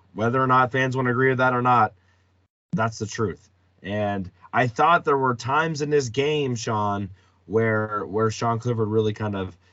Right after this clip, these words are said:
stepped up and showed why he is the starter. We'll get to those a little bit later. Um,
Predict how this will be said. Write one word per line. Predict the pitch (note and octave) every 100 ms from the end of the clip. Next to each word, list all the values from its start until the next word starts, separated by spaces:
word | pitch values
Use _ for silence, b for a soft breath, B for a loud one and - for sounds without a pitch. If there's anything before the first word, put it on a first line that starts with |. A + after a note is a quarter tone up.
| _
stepped | - - B2 A2 -
up | A2+ F2+
and | G2+
showed | F#2 A2 G2+
why | G2 G2 F#2+
he | G2 G2
is | F#2
the | F2
starter. | - A2 G#2+ F#2
We'll | G2+
get | A2 A2+
to | A2
those | G2+ G#2
a | F#2
little | G#2 G2+
bit | F#2
later. | E2+ F#2+ F2+ - b b -
Um, | G2+ G2+ F#2